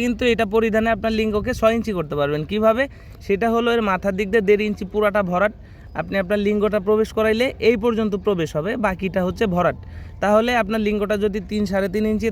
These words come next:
থাকে এটা সামনে থেকে দেড় ইঞ্চি লম্বা হবে, অর্থাৎ আপনার যদি সাড়ে তিন ইঞ্চি থাকে সেটা সাড়ে চার, পাঁচ ইঞ্চি, আর এদিক দিয়ে গোড়ার এখান থেকে টোটালে আপনি প্রোডাক্টটাকে ছয় ইঞ্চি বানাইতে পারবেন। আর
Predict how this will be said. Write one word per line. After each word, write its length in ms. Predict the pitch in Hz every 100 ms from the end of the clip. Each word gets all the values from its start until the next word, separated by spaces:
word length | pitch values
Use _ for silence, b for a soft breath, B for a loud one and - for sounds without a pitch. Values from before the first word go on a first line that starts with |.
| 214
থাকে 220 | 214 247 285 B B B - 175
এটা 180 | 170 208 208
সামনে 220 | 196 185 196
থেকে 160 | 208 226 226
দেড় 140 | 214 208
ইঞ্চি 160 | 202 - 185
লম্বা 260 | 151 160 156
হবে, 160 | 139 147
অর্থাৎ 220 | 160 202 190
আপনার 180 | 180 202 196
যদি 140 | 202 202
সাড়ে 180 | 185 180
তিন 100 | 196 214
ইঞ্চি 160 | 208 214 214
থাকে 200 | 208 247 269 B B B
সেটা 200 | 185 180 208
সাড়ে 200 | 190 185 185
চার, 120 | 214 202
পাঁচ 160 | 202 196 214
ইঞ্চি, 240 | 208 233 240
আর 80 | 202 190
এদিক 180 | 175 170
দিয়ে 120 | 202 185
গোড়ার 240 | 196 196 196
এখান 200 | 180 202 208
থেকে 160 | 220 262 B B B
টোটালে 320 | 196 202 220 226
আপনি 140 | 202 240 233
প্রোডাক্টটাকে 460 | 208 208 - 214 240
ছয় 160 | - 226
ইঞ্চি 140 | 240 214 190
বানাইতে 280 | 156 131 123
পারবেন। 240 | 113 - - B B B -
আর 80 | -